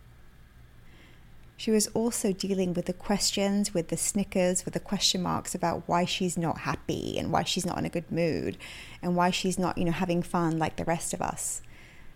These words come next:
at recess. I've never found a situation in my life yet where I've encountered someone I don't find agreeable or I just naturally don't jive with, or maybe I even think, "Gosh, that person's rude."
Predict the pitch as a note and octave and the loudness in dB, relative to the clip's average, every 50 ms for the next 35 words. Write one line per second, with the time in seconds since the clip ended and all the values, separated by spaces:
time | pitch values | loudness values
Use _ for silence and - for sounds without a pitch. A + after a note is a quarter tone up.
0 | - - - - - - F3 F#3 F3+ - - - - - - - - - - - | -2 0 0 0 2 4 4 4 4 4 0 -2 -2 -4 -6 -8 -10 -10 -10 -12
1 | - - - - - - - - - - - - - - - - - - - - | -14 -18 -20 -20 -20 -20 -20 -20 -20 -20 -20 -20 -20 -18 -18 -20 -20 -20 -20 -20
2 | - - - - - - - - - - - - - - - - - - - - | -20 -20 -20 -20 -20 -20 -20 -20 -20 -20 -20 -20 -20 -20 -20 -20 -20 -20 -20 -20
3 | - - - - - - - - - - - - - - - - - - - - | -20 -20 -20 -20 -20 -20 -20 -20 -20 -20 -20 -20 -20 -20 -20 -20 -20 -20 -18 -2
4 | - - G3+ G3 - G#3+ G#3 G#3+ A3 A#3 D4+ D4+ - D#4 C#4+ C4+ C4+ C4+ C4 - | 4 6 6 8 8 6 6 6 6 6 4 4 6 6 8 8 8 6 6 4
5 | B3+ A#3+ - - G#3 - F#3 F#3 - F#3 - F3+ F#3 F3+ F3+ F3+ F3 E3 D#3+ E3 | 2 2 2 2 4 4 4 4 2 0 2 2 2 4 4 4 4 4 2 2
6 | E3+ - - - - - F3 E3 D3+ - F2+ D2+ - - - - - - - - | 0 0 -4 -8 -8 -6 -4 -2 0 0 0 0 -2 -2 -4 -6 -6 -6 -10 -12
7 | - - - - - - - - - - - F3+ F3+ F3 - - F#3+ G#3 G#3 B3 | -12 -14 -16 -16 -18 -18 -18 -18 -10 2 6 8 8 8 8 8 8 8 8 6
8 | B3 A#3 - G#3 F#3+ G3 - F#3 F3+ - F3+ E3 E3 E3+ D3+ - E3+ E3 - E3 | 6 6 6 4 4 6 4 2 2 2 2 2 2 4 4 4 4 4 4 4
9 | D#3 F3+ - G3+ G#3+ A3 A#3 A3 - E3+ D#3+ E3 E3 - D3+ D#3 D#3 D#3 D#3+ - | 4 2 2 2 4 4 4 4 4 4 4 4 4 4 6 8 8 8 8 8
10 | - F3 E3 D#3+ E3 E3 - F#3+ - - F#3 F3+ - - - - G3 F#3 F#3+ - | 8 10 10 10 10 8 6 4 4 4 4 4 4 4 2 4 4 4 6 6
11 | E3+ E3 F3 G3 G3 - - F3+ D#3+ D#3+ E3+ E3 - E3 D#3 D#3 D#3 - - E3 | 6 6 6 4 0 2 6 6 8 8 6 6 6 6 6 6 6 6 4 6
12 | E3+ F3+ F#3 F#3 F#3+ F#3 F#3 F#3 F3+ F3+ - F#3+ E3+ - - - G3+ - - - | 8 6 6 8 6 6 6 4 2 2 2 0 0 -2 -4 -8 -4 -4 -2 -2
13 | - - - - D#3 C#3+ - - D#3 D3+ - - - - - - - - - | -4 -6 -6 -6 -6 -4 -4 -4 -4 -6 -8 -10 -12 -14 -14 -16 -18 -18 -18